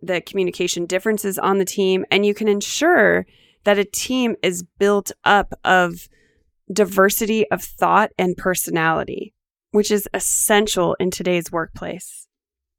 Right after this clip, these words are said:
The other benefit is that it just helps us communicate better.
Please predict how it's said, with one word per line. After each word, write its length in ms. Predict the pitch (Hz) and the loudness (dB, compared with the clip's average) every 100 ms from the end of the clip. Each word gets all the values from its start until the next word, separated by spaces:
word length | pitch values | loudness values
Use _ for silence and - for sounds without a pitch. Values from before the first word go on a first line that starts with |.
| _ | _
The 200 | 233 226 | 2 4
other 160 | 349 | 4
benefit 600 | 226 170 170 175 175 180 - _ _ _ _ _ | 4 0 0 -4 -4 -6 -12 _ _ _ _ _
is 260 | 208 214 202 | 4 4 4
that 220 | 214 - | 2 2
it 100 | 202 | -2
just 220 | 277 302 | -2 -4
helps 340 | - 208 - 208 | 0 0 2 2
us 220 | 196 - | 2 -2
communicate 640 | - 190 175 170 180 180 | -2 0 2 0 -4 -6
better. 360 | 175 156 139 | -6 -6 -10